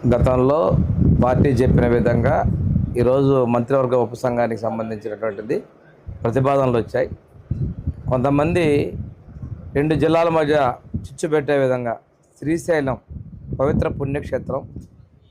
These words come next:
ఈ శ్రీశైలాన్ని కూడా వివాదాలకు లాగడం మంచిది కాదు. ఇక్కడ ప్రజలెవరూ కూడా ఆందోళన చెందాల్సిన పని లేదు. మనం ఉన్నటువంటి దాన్ని ఎలా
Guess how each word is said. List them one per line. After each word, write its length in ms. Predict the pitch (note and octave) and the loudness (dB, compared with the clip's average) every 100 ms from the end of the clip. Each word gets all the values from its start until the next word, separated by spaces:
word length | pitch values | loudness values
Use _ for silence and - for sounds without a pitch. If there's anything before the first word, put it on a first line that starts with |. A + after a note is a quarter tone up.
| - | -4
ఈ 80 | C#3+ | -2
శ్రీశైలాన్ని 640 | C#3+ D3 E3+ F#3 F3 D#3+ D3 | -2 -4 -2 0 0 0 -2
కూడా 80 | D3+ | -2
వివాదాలకు 500 | D3+ C#3+ D3 C#3+ C#3 | 0 0 0 0 0
లాగడం 240 | C3 C3 B2+ | -2 -4 -8
మంచిది 320 | A#2+ - C3 A#2+ | -10 -10 -8 -6
కాదు. 220 | A2 C#3+ _ - _ _ _ _ _ _ _ - | -8 -14 _ -20 _ _ _ _ _ _ _ -12
ఇక్కడ 220 | C3+ E3 E3 C#3+ D3+ - - | -2 0 2 2 0 -6 -6
ప్రజలెవరూ 440 | D3 E3+ E3+ E3 D#3+ | -2 0 0 0 0
కూడా 180 | E3 | 0
ఆందోళన 420 | D#3 D3 D#3+ D#3+ C#3+ | 0 0 -4 -6 -6
చెందాల్సిన 340 | C3+ C3 C3+ | -6 -6 -8
పని 240 | A#2 B2 | -10 -8
లేదు. 280 | B2+ A#2+ A#2+ - _ _ _ _ _ _ _ - | -6 -6 -8 -18 _ _ _ _ _ _ _ -8
మనం 400 | B2+ D#3 F#3+ G#3+ _ C#3+ | -4 0 0 -4 _ -10
ఉన్నటువంటి 560 | C#3 E3+ F3 E3+ D#3 D3+ | -6 -4 0 0 -2 -2
దాన్ని 260 | D3 D#3 D3 | -4 -2 -2
ఎలా 140 | C#3 | 0